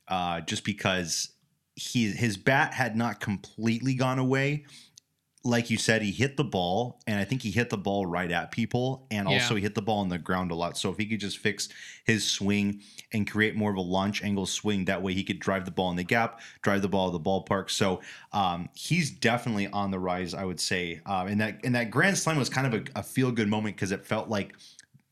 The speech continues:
Speaker 1: could this be the tipping point where we get Yelich back to old form? Uh, was his first home run on the season. Um, so, of course, that, that's a little shocking as well. You know, ten games in, only one home run. But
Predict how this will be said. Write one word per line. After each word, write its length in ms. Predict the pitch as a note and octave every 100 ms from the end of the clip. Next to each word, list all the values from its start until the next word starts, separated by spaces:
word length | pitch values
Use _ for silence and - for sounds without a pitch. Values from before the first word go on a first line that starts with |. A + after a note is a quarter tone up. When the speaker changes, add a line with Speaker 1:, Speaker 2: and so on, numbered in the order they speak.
| -
Speaker 1:
could 180 | C#3 B2
this 140 | A#2+
be 160 | - A#2
the 140 | G2
tipping 400 | - A#2+ G#2+ F#2+
point 260 | - G2 F#2+
where 100 | F#2
we 140 | G2
get 240 | F#2+ F#2+
Yelich 400 | F#2 F#2+ F#2+ F2+ - - -
back 340 | G2 G#2 G2 -
to 100 | -
old 220 | G#2 F2+
form? 420 | - G2+ G2 F#2 - - -
Uh, 200 | G2 G2
was 260 | A#2+ C#3 F3+
his 160 | G3+ C#3+
first 360 | - D3 -
home 220 | - B2+
run 200 | A#2 A#2 A2
on 220 | - G2+ G#2+
the 80 |
season. 680 | F#2+ - G#2+ A2 B2 B2 C3 - - _
Um, 320 | G#2 G2 F2+
so, 180 | F#2 -
of 120 | A2
course, 240 | - B2+ A2+
that, 320 | A#2 A2 - - -
that's 200 | D3 D3
a 60 | C#3
little 180 | C3 A2+
shocking 500 | - A#2 A2+ B2 G#2+
as 160 | F#2
well. 320 | F#2+ G#2 G#2+
You 120 | G#2+ G2
know, 100 | F2+
ten 280 | - A2+
games 260 | G#2 G2+ F#2
in, 120 | G2+
only 200 | F#2+ F#2+
one 180 | F#2+ G2
home 220 | F#2 G2
run. 180 | G2+ G2+
But 320 | G2 C3+ C3